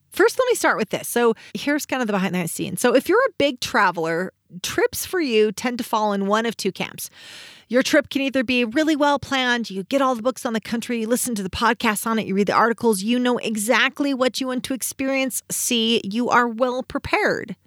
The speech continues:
But some trips are just the opposite. You just qu-, sort of wing it. You've seen enough of the world, you've packed for enough trips that you're like, "Meh, I'll figure it out when I get there. I'll be good." You have total confidence in your ability to pivot on the fly.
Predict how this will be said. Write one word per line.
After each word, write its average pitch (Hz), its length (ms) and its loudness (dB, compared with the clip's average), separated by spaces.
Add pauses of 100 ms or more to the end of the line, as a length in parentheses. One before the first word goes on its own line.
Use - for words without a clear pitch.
(200)
But 196 300 4
some 339 540 2
trips - 600 -4 (400)
are 156 220 2
just 156 240 -2
the 180 140 2
opposite. 165 440 -2
You 185 140 0
just 262 320 0
qu-, - 220 -14
sort 269 200 2
of 240 100 2
wing 202 180 0
it. 120 200 -8
You've 185 200 -4
seen 269 160 0
enough 262 220 0
of 233 40 -12
the 240 80 2
world, 214 340 2
you've 175 200 -8
packed - 320 -8
for 233 180 0
enough 220 220 -2
trips 175 300 -4
that - 140 -4
you're 185 160 0
like, 180 280 0
"Meh, 349 460 0 (280)
I'll 370 80 0
figure 403 240 0
it 370 80 4
out 294 140 4
when 269 100 -2
I 262 80 -2
get 247 220 0
there. 165 180 0 (100)
I'll - 180 0
be 381 120 -2
good." 381 420 0 (280)
You 269 60 -2
have 277 100 -2
total 339 400 0
confidence 294 600 0
in 226 120 -6
your 240 160 -4
ability 247 460 2
to - 120 -8
pivot 294 380 4
on 247 200 -2
the 233 60 -4
fly. 240 800 0